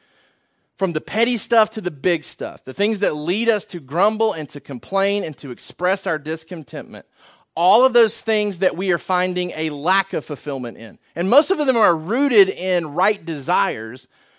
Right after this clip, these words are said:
Maybe they're, uh, being expressed wrongfully by us and how we're trying to fulfill those desires, but those desires are typically right and good. They just find a lack of fulfillment here on this earth.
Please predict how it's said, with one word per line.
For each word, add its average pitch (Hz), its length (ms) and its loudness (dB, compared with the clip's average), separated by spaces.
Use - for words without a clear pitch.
Maybe 202 300 2
they're, 180 500 4
uh, 156 360 2
being 180 240 -2
expressed 180 640 0
wrongfully 165 640 0
by 151 200 2
us 180 160 0
and 156 80 -10
how 160 180 -2
we're 135 80 -4
trying 156 260 -6
to 135 80 -10
fulfill 185 300 -2
those 131 200 -2
desires, 113 400 -6
but 143 120 -14
those 247 160 2
desires 208 480 2
are 151 60 -6
typically 175 640 -2
right 156 460 0
and 123 280 -10
good. 127 460 -2
They 180 100 -2
just 214 220 -4
find 214 260 2
a 175 120 0
lack 170 340 0
of 180 80 -2
fulfillment 165 440 -4
here 160 180 -4
on 147 100 -2
this 127 220 -8
earth. 110 480 -8